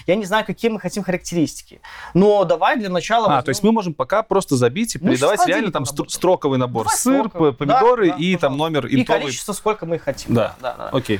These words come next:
Speaker 1: Потому что это важно, нам
Speaker 2: А
Speaker 1: не нужно
Speaker 2: потом это
Speaker 1: писать
Speaker 2: обрастет
Speaker 1: лишнего.
Speaker 2: моделями.
Speaker 1: Потом это обрастет. Но у нас уже будет тест, который
Speaker 2: Да.
Speaker 1: проверяет, что то, что мы сделали, оно либо работает, либо красно.
Speaker 2: Мгм, мгм.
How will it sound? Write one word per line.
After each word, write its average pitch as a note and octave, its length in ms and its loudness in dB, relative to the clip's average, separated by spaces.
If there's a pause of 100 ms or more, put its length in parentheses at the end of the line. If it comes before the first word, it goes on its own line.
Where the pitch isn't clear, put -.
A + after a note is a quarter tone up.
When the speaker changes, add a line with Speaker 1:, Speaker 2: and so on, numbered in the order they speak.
Speaker 1:
Потому A#3+ 260 0
что - 140 -8
это A#3 180 0
важно, A3+ 300 0
нам D#3+ 140 0
Speaker 2:
А - 20 2
Speaker 1:
не A3 40 -6
нужно B2+ 80 0
Speaker 2:
потом F3+ 180 -6
это G3 80 -4
Speaker 1:
писать B3+ 120 2
Speaker 2:
обрастет C4+ 300 -2
Speaker 1:
лишнего. C3 140 -6
Speaker 2:
моделями. G#2 360 -2
Speaker 1:
Потом B3+ 300 0
это - 140 -8
обрастет. F#3 440 -2 (140)
Но F3 80 4
у - 20 4
нас A#3 160 0
уже G#3+ 140 -2
будет G3 240 -2
тест, - 340 0 (100)
который F3+ 260 2
Speaker 2:
Да. F3+ 40 0
Speaker 1:
проверяет, F#3 400 0
что - 160 -18
то, G3 80 -6
что - 160 -6
мы F#3 140 4
сделали, G3+ 340 2
оно D#3+ 160 -2
либо E3+ 240 0
работает, F3 360 -2
либо F3+ 160 -2
красно. A#2+ 260 2
Speaker 2:
Мгм, A#2 240 -6
мгм. A#2+ 320 -2